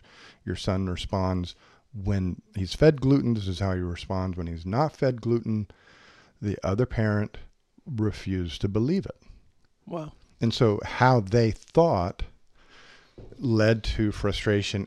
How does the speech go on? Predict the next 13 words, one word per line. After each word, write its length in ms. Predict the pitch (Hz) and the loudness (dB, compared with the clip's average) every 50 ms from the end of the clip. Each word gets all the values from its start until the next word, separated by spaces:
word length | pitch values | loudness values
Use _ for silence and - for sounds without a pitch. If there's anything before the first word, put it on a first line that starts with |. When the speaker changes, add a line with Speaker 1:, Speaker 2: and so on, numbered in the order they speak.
| - | -6
Speaker 1:
anger, 320 | - 92 95 95 92 92 - | -6 -4 -4 -2 -2 -4 -4
irritation, 1000 | - 95 98 95 95 90 - - 98 90 85 - - 101 92 87 87 87 82 - _ _ - | -4 -4 -2 -2 -2 -2 -4 -4 -4 -4 -4 -4 -6 -6 -6 -6 -6 -8 -10 -12 _ _ -12
uh, 300 | 98 87 82 80 78 80 78 - 67 - - - | -10 -10 -8 -8 -10 -10 -12 -14 -14 -16 -14 -10
annoyance, 1000 | 101 95 90 90 95 95 95 95 95 95 92 95 - - - - - - - - - | -8 -6 -4 -4 -2 -2 -2 -2 -2 -4 -4 -6 -8 -10 -10 -10 -12 -12 -14 -14 -12
uh, 200 | 95 71 71 80 80 | -12 -12 -12 -12 -14
feeling 480 | - - - 107 104 107 104 101 98 95 | -12 -8 -6 -6 -4 -4 -4 -4 -4 -6
like 460 | 90 90 90 90 92 90 - - - _ _ _ | -6 -6 -6 -6 -8 -8 -12 -16 -20 _ _ _
everybody's 640 | 98 104 107 95 101 98 90 90 90 90 90 85 87 | -8 -8 -6 -6 -8 -8 -8 -10 -10 -10 -12 -12 -12
beating 320 | 85 104 98 90 92 90 | -10 -10 -10 -8 -10 -10
them 220 | 82 85 82 87 101 | -10 -10 -8 -8 -6
up, 280 | 110 107 101 95 - | -4 -4 -6 -6 -8
everybody. 520 | 98 95 90 95 90 90 87 87 90 87 - - 98 - - - - - - - | -8 -6 -6 -4 -4 -2 -2 -2 -4 -6 -6 -8 -10 -12 -12 -18 -20 -20 -20 -14
And 260 | - 107 104 101 98 | -8 -4 -4 -4 -4